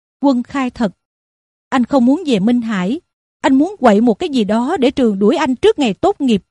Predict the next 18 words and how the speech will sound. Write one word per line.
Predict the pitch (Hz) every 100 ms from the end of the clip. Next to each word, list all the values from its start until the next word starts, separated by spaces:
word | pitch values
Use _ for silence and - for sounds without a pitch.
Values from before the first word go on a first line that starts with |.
| _ _ _ -
Và | 285
một | 285
điều | 254 254
quan | 320 320 311
trọng | 208 196
nữa, | 208 185 311 381 _ _ _ -
anh | 254
yêu | 254 254
em | 247 226
đã | 240
từ | 240 190
lâu, | 185 233 240 _ _ _
từ | - 247
hôm | 214 320 294
mới | 392
thi | - 330 254
vào | 214 190
trường." | 240 226